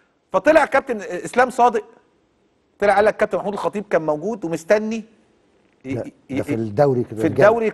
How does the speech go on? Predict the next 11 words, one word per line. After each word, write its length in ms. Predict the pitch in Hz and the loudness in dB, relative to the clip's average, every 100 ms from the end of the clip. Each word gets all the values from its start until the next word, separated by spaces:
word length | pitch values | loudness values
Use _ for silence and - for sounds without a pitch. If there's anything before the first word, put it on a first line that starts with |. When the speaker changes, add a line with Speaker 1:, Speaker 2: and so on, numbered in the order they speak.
| - | -4
Speaker 2:
آه. 200 | 208 175 | -2 -2
Speaker 1:
الطايره 440 | 151 214 233 220 | 2 4 6 6
رجال، 360 | 180 151 170 110 - _ _ _ - | 4 4 4 2 -8 _ _ _ -12
مستني 500 | 143 - 226 240 208 | -12 0 0 2 -2
يخش، 400 | - 240 - 208 | 4 4 4 -2
فما 240 | 196 196 | 0 2
عرف 360 | 185 226 226 - | 4 4 4 0
ان 160 | 180 175 | -6 -6
الفرقه 380 | 160 233 208 | 0 4 4
خسرت 500 | 185 214 254 277 262 | 4 2 0 -2 -2
مشي، 300 | 208 175 - | -2 -2 -6